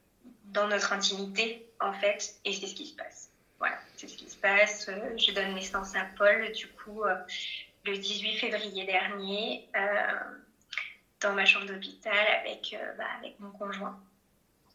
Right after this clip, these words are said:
Voilà, notre petit garçon né à ce moment-là. Euh, et puis, ben,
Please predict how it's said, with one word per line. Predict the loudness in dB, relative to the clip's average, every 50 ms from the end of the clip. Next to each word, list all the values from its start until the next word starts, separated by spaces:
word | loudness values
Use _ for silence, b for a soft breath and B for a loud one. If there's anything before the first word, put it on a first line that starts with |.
| _ _ _ _ _ _ _ _ _ _ _ _ -2 -2
Voilà, | 2 4 4 4 6 4 0 0 -4 -6
notre | -10 -10 -10
petit | -10 -12 -10 -10 -4 -2
garçon | 0 0 0 -2 -4 -8 -10 -10 -10
né | -8 -6 -4 -4
à | -4
ce | -4 -6 -8
moment-là. | -8 -6 -6 -4 -2 0 0 0 0 -2 -6 B B B B B B B B B B B _ _ _ 6
Euh, | 8 8 8 6 4 2 0 -4 -6 -8 -12 -14 -16 -20 -20 -20 _ _ _ _ _
et | -2 -2 0 0
puis, | 0 0 2 2 4
ben, | 4 6 8 8 6 6 6 4 4 4 4